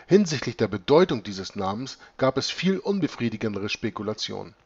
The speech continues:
Aber wenn man die verschiedenen Aussagen bezüglich Brahma sorgfältig betrachtet, dann wird offensichtlich, dass der Name Brahma nur das hebräische Rama ist, das Digamma vorangestellt,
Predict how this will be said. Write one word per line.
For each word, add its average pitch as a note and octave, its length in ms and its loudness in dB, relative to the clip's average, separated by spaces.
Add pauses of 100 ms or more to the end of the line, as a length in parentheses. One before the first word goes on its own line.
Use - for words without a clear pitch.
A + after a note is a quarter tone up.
(920)
Aber B2 280 2
wenn C3 140 6
man A#2+ 160 4
die G#2+ 80 -6
verschiedenen C3+ 640 0
Aussagen G#2+ 500 2
bezüglich G#2 460 -6
Brahma A2 400 0
sorgfältig C3+ 640 2
betrachtet, - 600 -6 (400)
dann B2+ 180 2
wird F3+ 140 4
offensichtlich, F3+ 720 0
dass G2 160 -6
der A2+ 100 0
Name G2+ 220 0
Brahma B2 540 2 (320)
nur F3 280 2
das E3+ 220 2
hebräische C#3+ 640 2 (100)
Rama A#2 680 6
ist, - 360 -8 (320)
das - 320 0 (100)
Digamma B2 880 4 (1400)
vorangestellt, A2+ 880 -2